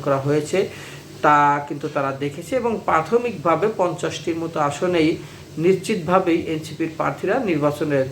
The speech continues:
জয়লাভ করতে পারবে। এর বাইরে দলের নিবন্ধন পাওয়া বা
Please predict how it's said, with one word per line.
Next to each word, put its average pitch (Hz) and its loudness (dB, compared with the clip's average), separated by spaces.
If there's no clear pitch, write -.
জয়লাভ 156 4
করতে 156 -2
পারবে। 151 2
এর 196 6
বাইরে 165 2
দলের 160 0
নিবন্ধন 156 -2
পাওয়া 156 2
বা 147 2